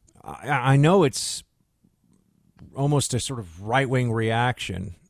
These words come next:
um, to say, th-, and you, you sort of get a reactionary right-wing impulse all the time that everything Obama does is bad. It even became a joke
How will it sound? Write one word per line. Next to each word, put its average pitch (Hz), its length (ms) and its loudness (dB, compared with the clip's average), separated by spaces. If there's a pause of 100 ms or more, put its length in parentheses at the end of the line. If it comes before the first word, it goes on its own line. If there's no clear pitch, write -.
(180)
um, 90 560 -6
to 113 100 -4
say, 107 640 -2 (640)
th-, 123 320 -8
and 123 100 -2
you, 131 80 -4
you 127 200 -4
sort 139 140 0
of 117 40 0
get 123 80 2
a 113 60 2
reactionary 117 760 0
right-wing 107 640 0
impulse 107 520 -2
all 104 160 0
the 98 80 -6
time 92 320 -6
that 95 160 -6
everything 123 360 -2
Obama 104 280 -2
does 95 180 -8
is 85 120 -14
bad. 90 340 -8
It 117 80 -4
even 143 220 -2
became 120 280 -4
a 95 40 -4
joke 101 480 -4